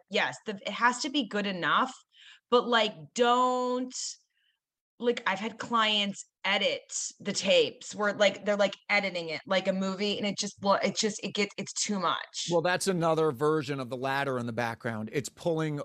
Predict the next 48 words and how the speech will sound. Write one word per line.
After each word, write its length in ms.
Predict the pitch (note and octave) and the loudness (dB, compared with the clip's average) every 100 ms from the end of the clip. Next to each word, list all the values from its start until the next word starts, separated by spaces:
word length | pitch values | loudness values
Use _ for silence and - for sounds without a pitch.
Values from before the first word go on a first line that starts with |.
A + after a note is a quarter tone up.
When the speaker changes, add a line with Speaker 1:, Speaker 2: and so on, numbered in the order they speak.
| - | -4
Speaker 2:
it's 160 | C#3 | -4
pulling 240 | - F3+ F3 | -4 0 4
Speaker 1:
Correct. 460 | B3 G3+ C3+ C#3+ | 6 6 4 -2
Speaker 2:
focus 260 | C#3+ C3 - - | -2 -6 -8 -4
from 440 | D3 C#3+ C#3 C#3 _ | -2 -2 -6 -12 _
the 80 | C#3 | -8
Speaker 1:
E-, 20 | |
Speaker 2:
performance. 580 | - G#2+ C#3+ C3 A2+ - | -8 -4 0 0 0 2
So 120 | D3 | 2
Speaker 1:
exactly. 480 | D3 E3 F#3+ F3 - | 4 4 6 4 2
Speaker 2:
make 100 | - | -6
the 160 | D#3 | -6
performance 640 | - D#3 D#3 C#3+ C3 - - C#3 A2+ - | -8 -4 -4 -4 -6 -8 -12 -16 -16 -10
the 100 | C#3+ | -10
king. 440 | - C3+ G#2+ F2+ - _ _ E3 | -2 -2 -2 -8 -16 _ _ -6
Eh, 160 | C3 | -4
that, 220 | C3 C3+ | -4 -6
Speaker 1:
It, 60 | C3+ | 0
Speaker 2:
that's 220 | - - | 0 0
Speaker 1:
a 40 | A#3 | -2
hundred 380 | - C4 C4 B3+ | 4 4 6 4
percent, 460 | B3 A#3 A3 D3+ - _ | 4 4 2 2 -2 _
a 60 | |
hundred 280 | G3+ A3 A#3 | -4 -2 -2
percent. 440 | A3 G#3 F#3+ D#3 C3+ | -2 -4 0 0 -2
Speaker 2:
whatever 320 | C#3+ D3+ D#3+ | 0 2 4
Speaker 1:
And 100 | - | 6
then 60 | B3+ | 8
Speaker 2:
that 60 | C4 | 8
Speaker 1:
what 80 | |
you 100 | B3 | 4
Speaker 2:
means 200 | - C3 - | -2 -4 -8
to 100 | A#2 | -8
you, 260 | G2 D2 | -10 -10
you 140 | - B2+ | -10 -10
know? 160 | A2+ A2 | -8 -6
Speaker 1:
Exactly. 600 | - C4+ B3 B3 A#3+ - | -2 4 4 4 0 2
And 160 | A#3 | 0
what 160 | A#3+ G#3+ | -2 -4
you're 180 | A#3 G3+ | -8 -6
doing 400 | A#3 D4 C#4 A3+ | -4 -2 0 -2
is 340 | G#3 G3+ G3 F#3+ | -4 -6 -8 -8
with 160 | G3 | -8
the 80 | F3+ - - | -8 -8 -2
framing 600 | A3 A#3+ C4 B3 B3 B3 - | 0 2 2 2 0 -2 -4
and 120 | G#3 | -4
the 80 | F#3+ | -4
lighting 680 | E3+ F3+ F3+ F#3+ G#3 G#3+ | -2 0 0 0 -2 -4